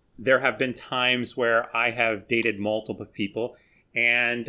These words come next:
I would have, you know, three or four dates a week. And I would juggle them around, and I would see who I enjoyed spending time with, what clicked, what didn't click, and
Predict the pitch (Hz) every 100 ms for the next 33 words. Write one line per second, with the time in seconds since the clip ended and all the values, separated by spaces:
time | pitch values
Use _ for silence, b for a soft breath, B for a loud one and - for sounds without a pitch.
0 | - 110 123 131 120 117 131 127 127 123
1 | 120 127 127 123 120 107 - _ 123 127
2 | 131 127 127 123 _ _ - 143 151 143
3 | 131 - 139 143 139 135 104 135 131 -
4 | 131 127 170 - - _ - 123 113 113
5 | 113 113 117 120 120 113 98 117 117 120
6 | 127 127 139 175 175 175 139 127 120 113
7 | 113 107 - 131 127 107 123 120 120 113
8 | 113 110 120 - 123 123 113 104 110 95
9 | - - 110 98 185 190 175 175 170 B
10 | B B - 123 123 123 123 - 180 175
11 | - 131 104 139 170 165 - 160 147 147
12 | 123 113